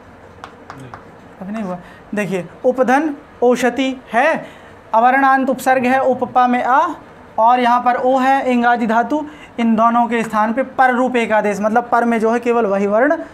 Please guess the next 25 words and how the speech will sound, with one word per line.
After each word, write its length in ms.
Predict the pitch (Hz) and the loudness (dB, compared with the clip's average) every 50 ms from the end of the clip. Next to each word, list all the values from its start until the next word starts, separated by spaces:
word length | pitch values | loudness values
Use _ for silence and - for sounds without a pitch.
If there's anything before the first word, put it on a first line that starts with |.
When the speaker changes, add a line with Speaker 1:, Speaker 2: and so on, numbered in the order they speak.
| - - - - - - | -20 -20 -20 -14 -6 -2
Speaker 2:
होगा, 460 | 202 196 196 202 226 208 185 165 - - - - - - | -2 0 2 4 4 2 2 0 -6 -14 -20 -20 -20 -12
तो 100 | - 220 | -8 -4
यहाँ 200 | 196 190 185 190 | -4 -2 -2 -4
पर 140 | 185 185 208 | -6 -6 -8
ओ 180 | - 226 240 226 | -4 -2 -2 0
हो 160 | 226 240 233 | 0 0 0
जाएगा 340 | 226 233 226 220 214 214 214 | 0 0 0 0 0 0 -2
इन 120 | 214 208 208 | -2 0 0
दोनों 240 | 214 214 208 208 | -2 -2 -2 -2
के 120 | 196 208 196 | -4 -4 -6
स्थान 260 | 196 - 196 196 196 | -4 -4 -4 -4 -4
पे, 160 | 196 202 - - - - - | -4 -8 -10 -10 -14 -8 -6
ओ 120 | 208 214 | -6 -4
के 160 | 214 247 233 | -2 -4 -6
स्थान 320 | 226 233 - 240 233 233 226 | -4 -4 -2 -2 -2 -2 0
पे 80 | 233 | 2
और 140 | 226 247 254 247 | 2 2 2 2
पा 200 | - 233 214 214 | 0 0 0 0
में 120 | 214 208 | 0 -2
जो 100 | 208 226 | -2 -2
आ 160 | - 208 208 | 0 -2 -2
है 120 | 196 208 196 | 0 -2 -4
उसके 220 | 196 196 - 226 | -4 -4 -6 -6
स्थान 320 | 220 226 240 240 226 220 | -4 -2 -2 0 0 -2
पे। 120 | 220 - | -4 -6